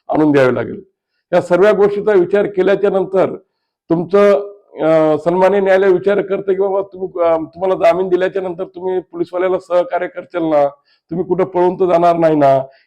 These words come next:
या सर्व गोष्टीचा, सर्व बाबीचा विचार करतं. आणि ज्यावेळेस सन्मान्य न्यायालयाला वाटतं की तुम्हाला अटकपूर्व जा-, जामीन देणं योग्य आहे, अटकपूर्व जामीन द्यायचा किंवा नाही द्यायचा, हे विशिष्ट परिस्थितीवर, प्रत्येक केसच्या वेगवेगळ्या याच्यावर अवलंबून असतं.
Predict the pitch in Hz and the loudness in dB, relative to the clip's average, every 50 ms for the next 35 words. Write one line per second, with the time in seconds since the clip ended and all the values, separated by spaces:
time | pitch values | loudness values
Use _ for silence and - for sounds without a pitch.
0 | _ - 165 151 - - 165 175 190 196 180 170 185 180 180 - 175 160 190 185 | _ -6 -6 -6 -4 -2 0 0 0 2 2 0 0 0 -2 -6 -6 -4 -4 -6
1 | 185 - 160 175 175 156 165 160 165 175 175 170 202 196 180 - - 190 180 - | -4 -4 -4 -4 0 2 2 2 2 2 0 0 0 0 0 0 -2 -2 -2 -2
2 | - 170 170 - - 160 151 123 - - _ _ _ _ - 180 - 180 185 175 | -4 -8 -8 -8 -6 -4 -6 -6 -6 -10 _ _ _ _ -8 -4 -2 -2 -2 0
3 | 151 170 180 190 202 196 196 - - 175 175 185 190 180 180 185 185 180 175 180 | 2 2 2 2 2 0 -2 -4 -4 -2 0 0 0 0 -2 -2 -2 -2 0 0
4 | - - - - 185 175 143 127 - - _ _ _ _ _ 175 175 175 175 165 | 0 0 -2 -2 -2 -2 -2 -2 -4 -8 _ _ _ _ _ -2 -2 0 0 0
5 | 175 175 175 175 175 - - - 147 - - 175 - - 170 180 175 156 160 160 | 0 2 2 2 2 2 0 0 -2 0 -2 -4 -6 -4 -6 -4 -2 2 4 4
6 | 160 156 151 147 156 156 170 175 175 165 170 165 170 165 160 160 156 151 170 185 | 4 4 2 2 0 0 0 0 -2 -2 -2 -2 0 0 0 -2 0 2 2 4
7 | 165 151 139 123 120 - - _ _ _ _ _ _ - - - 196 185 - 170 | 4 4 2 0 -4 -8 -12 _ _ _ _ _ _ -2 -2 0 0 -2 -2 -2
8 | 180 190 175 160 160 156 160 180 185 175 139 151 147 151 156 156 - 185 185 185 | -2 -2 0 2 2 2 2 2 0 -2 0 2 2 2 2 0 0 0 0 0
9 | 180 - - _ _ _ - 160 175 175 160 151 156 165 175 175 185 165 156 - | 0 -2 -6 _ _ _ -4 0 0 2 2 2 2 2 4 4 4 2 2 2
10 | - 139 123 - - - _ _ _ _ _ _ _ 156 175 180 180 - - 143 | 0 -2 -2 -2 -4 -6 _ _ _ _ _ _ _ -2 0 0 0 -2 -4 -6
11 | 143 143 135 175 185 190 - 185 - - 175 165 143 - 170 165 156 196 190 190 | -6 -6 -4 -6 -6 -4 -4 -4 -4 -2 -2 -4 -4 -6 -10 -6 0 2 2 2
12 | 190 190 - - 156 143 - 190 190 - - 180 180 185 - 190 190 175 - 165 | 2 0 -2 -4 -4 -2 -2 -4 -2 0 -2 -2 -2 -2 -4 -2 -2 0 0 2
13 | 165 170 180 165 190 185 180 175 175 - 185 185 175 165 165 165 175 165 175 175 | 2 2 2 2 4 2 2 2 0 0 -2 0 2 2 2 2 2 2 2 0
14 | 175 165 170 - 175 151 - - | 0 0 0 -2 -4 -4 -4 -6